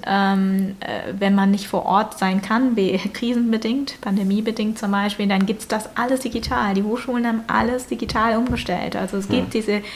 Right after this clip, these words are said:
Speaker 1: Karrieretage eben auch digital und die haben auch alle Career Services der Hochschulen, haben auch alle ein digitales Career Center,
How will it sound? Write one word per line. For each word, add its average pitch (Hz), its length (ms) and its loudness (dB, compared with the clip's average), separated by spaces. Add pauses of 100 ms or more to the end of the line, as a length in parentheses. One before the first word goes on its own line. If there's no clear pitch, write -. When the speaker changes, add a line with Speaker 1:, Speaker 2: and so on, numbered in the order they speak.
Speaker 1:
Karrieretage 196 760 0
eben 190 220 0
auch 196 140 -4
digital 220 680 2 (300)
und 214 160 2
die 214 100 4
haben 202 120 4
auch 185 220 -2
alle 226 520 2 (340)
Career 208 340 -2
Services 220 800 -2
der 202 160 -8
Hochschulen, 196 580 -2
haben 185 140 -2
auch 175 180 -6
alle 202 340 -2
ein 185 300 0
digitales 190 800 -4
Career 185 320 -4
Center, 220 580 0